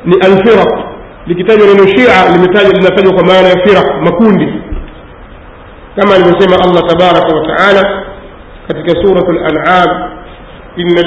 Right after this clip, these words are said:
ladhina farraqu dinahum wa kanu shi'a." وكانوا شيعا، وكسر الشين، فتح يا يا، لا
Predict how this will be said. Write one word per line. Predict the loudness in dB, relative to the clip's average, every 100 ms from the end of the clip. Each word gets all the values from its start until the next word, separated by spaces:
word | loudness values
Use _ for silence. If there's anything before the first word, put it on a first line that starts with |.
| 0
ladhina | 0 0 -2 -4 -2
farraqu | -2 -2 -4 -2 -2 -2 -6 -12 -16 -20 -20 -8
dinahum | 0 2 2 2 0 -2 -6 -12 -18 -20 -16 -6
wa | -4 -2
kanu | 0 2 2 0 0 -6 -4
shi'a." | -2 0 0 -2 -4 -6 -12 -16 -20 -20 -20 -20 -20 -20 -20 -20 -20 -20 -20 -20 -20 -20 -20 -14 -8
وكانوا | -4 0 0 2 0 -2 -8 -14 -18 -20 -20 -18 -6
شيعا، | -2 2 2 2 0 -2 -2 -6 -12 -18 -20 -18 -12
وكسر | -8 -4 -4 -2 0 -2
الشين، | -2 -2 0 -2 -8 -16 -20 -20 -12 -10
فتح | -8 -2
يا | -2 0
يا، | 0 0 -2 -6 -10 -16 -20 -20 -20 -10
لا | -2 0